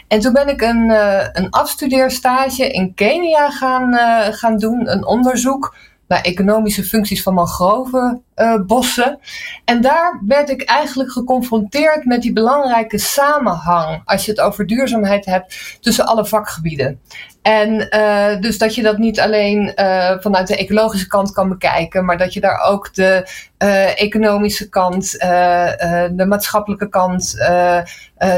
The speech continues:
de biologische kant, eh, eh, nou, al die, al die verschillende, eh, disciplines. Nou, dat heeft mij doen besluiten om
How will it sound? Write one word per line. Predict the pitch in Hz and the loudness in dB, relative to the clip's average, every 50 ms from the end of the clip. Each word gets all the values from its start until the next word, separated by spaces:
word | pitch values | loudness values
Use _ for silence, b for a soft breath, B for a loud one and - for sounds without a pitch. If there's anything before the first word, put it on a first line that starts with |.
| 175 170 | 0 -2
de | 190 | -2
biologische | 175 202 208 202 202 202 202 202 - - - - 208 - | 0 2 2 2 2 2 0 0 -2 -4 -6 -6 -6 -2
kant, | - - 180 180 180 180 180 - - - - | 0 0 0 2 0 -2 -4 -4 -8 -6 -4
eh, | 110 175 180 185 185 180 175 175 180 175 175 156 139 180 185 | -4 -2 0 0 0 0 2 2 0 0 0 -2 -2 -2 -2
eh, | 175 147 113 - - | -4 -4 -6 -6 -2
nou, | 190 277 - - - | 0 0 0 0 0
al | - 247 262 240 | 0 0 0 0
die, | 233 262 254 220 - - - | 0 -2 -2 -2 -2 -2 0
al | 240 247 | 0 0
die | 254 277 277 | 0 -2 -2
verschillende, | 247 240 240 - - 294 285 277 262 240 240 240 240 226 226 226 B B B B _ | -2 -2 -4 -2 -2 0 0 2 2 2 4 4 4 2 0 -2 B B B B _
eh, | - 220 226 226 220 220 208 | 0 2 2 2 2 0 0
disciplines. | 185 240 226 - - 214 - - 233 254 262 226 180 160 135 - - - - | 0 0 0 0 -2 -4 -2 0 2 2 4 4 2 0 -2 -4 -6 -2 0
Nou, | 220 190 165 165 | 0 0 0 0
dat | 196 202 202 | -4 -4 0
heeft | 220 226 233 240 - - | 0 0 0 0 0 0
mij | 220 208 208 202 196 196 196 | 0 2 2 2 0 2 0
doen | 214 208 208 | 0 0 0
besluiten | 202 208 - - 214 220 226 226 214 214 190 - | -2 -2 -2 0 2 2 2 0 -2 -4 -4 -2
om | - 185 180 180 175 175 | -2 -2 -2 -2 -4 -6